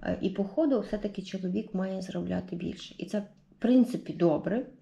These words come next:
це, в принципі, прекрасно. У чоловіків є всі можливості заробляти більше, а,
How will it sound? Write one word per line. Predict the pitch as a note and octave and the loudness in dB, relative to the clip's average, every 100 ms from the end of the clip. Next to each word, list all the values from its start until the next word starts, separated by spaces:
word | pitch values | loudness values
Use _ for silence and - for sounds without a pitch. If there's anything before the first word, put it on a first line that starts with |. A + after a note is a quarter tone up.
| - | -10
це, | |
в | F3+ | -6
принципі, | E3+ E3+ - - | -2 -4 -4 -12
прекрасно. | - F#3 E3 D#3 F3 B3+ C#4+ - - G3 | -6 -2 0 -2 -2 -4 -4 -8 -14 -6
У | G#3+ | -4
чоловіків | G#3+ G3+ G3+ G3+ G#3+ | -2 0 2 2 2
є | E3+ F#3 | 2 2
всі | F3+ - F#3 | 0 0 -4
можливості | E3+ D#3+ D#3+ D3+ - - C#4 | -2 -2 -2 -2 -2 -4 -2
заробляти | E4 F4 E4 G3+ F3 F3 | 0 0 2 0 0 -6
більше, | E3+ D#3+ - - D4+ - - - G3+ - | -4 -4 -4 -2 -2 -2 -16 -14 -14 -6
а, | F3+ F#3 F3+ | -2 0 0